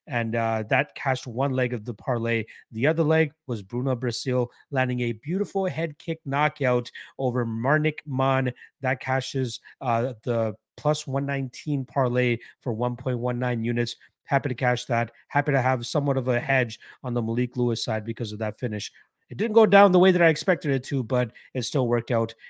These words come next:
in terms of, uh, the fight doesn't go to decision cashing. And then lastly, a one unit play on Daniel Marcos at plus one thirty-two. Very happy with how that one turned out. Um, you know, he picked apart Brandon Lewis on the feet, looked like a huge favorite in that spot,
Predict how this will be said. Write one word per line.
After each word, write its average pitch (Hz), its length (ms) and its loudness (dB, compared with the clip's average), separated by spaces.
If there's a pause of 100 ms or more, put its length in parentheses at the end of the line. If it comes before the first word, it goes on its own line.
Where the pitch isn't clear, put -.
in 113 140 -6
terms 110 360 -6
of, 107 160 -2
uh, 104 220 0
the 107 100 -6
fight 110 240 -4
doesn't 110 220 -8
go 104 120 -4
to 101 60 -8
decision 101 400 -8
cashing. 101 540 -10 (340)
And 139 160 4
then 147 140 6
lastly, 139 420 4
a 135 100 -2
one 123 300 0
unit 127 240 -2
play 123 220 -4
on 113 240 -6
Daniel 127 340 -2
Marcos 120 420 -6
at 117 160 -10
plus 135 300 -8
one 123 160 -6
thirty-two. 123 640 -2 (300)
Very 165 320 6
happy 147 380 2
with 135 180 -2
how 135 180 0
that 131 180 0
one 123 180 -2
turned 123 280 -2
out. 117 220 0 (340)
Um, 113 500 -2
you 143 80 -4
know, 123 60 0
he 117 120 0
picked 147 260 -4
apart 139 240 0
Brandon 135 280 -2
Lewis 139 280 -2
on 123 100 -2
the 127 80 -4
feet, 131 260 -4
looked 143 360 -2
like 135 240 0
a 123 180 -4
huge 156 380 -2
favorite 135 320 -2
in 123 80 -6
that 120 180 -4
spot, 113 400 -8